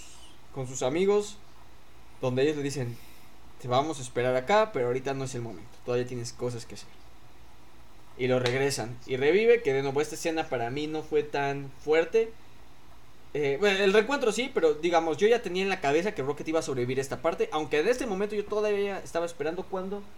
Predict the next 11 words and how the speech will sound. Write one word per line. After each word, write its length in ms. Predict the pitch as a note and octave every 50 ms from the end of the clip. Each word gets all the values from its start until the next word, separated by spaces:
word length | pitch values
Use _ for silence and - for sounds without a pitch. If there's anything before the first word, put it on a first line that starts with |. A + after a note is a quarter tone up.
| - - - - -
iba 160 | D#3+ E3 F3+
a 60 | F3+
ser 100 | F#3 F#3+
el 60 | F3+ F3
momento 300 | D#3 D3 E3+ F#3 - G3
en 40 | F#3 F3
que 120 | - C#3+
Rocket, 320 | C3 D3 D#3+ D#3+ - F#3 - - - - - - - - - - - - A#2+
bye. 260 | C3 B2+ B2 A#2+ A#2+ A#2+ - - - - - - -
Porque 220 | - - - A2
yo 100 | B2+ C#3+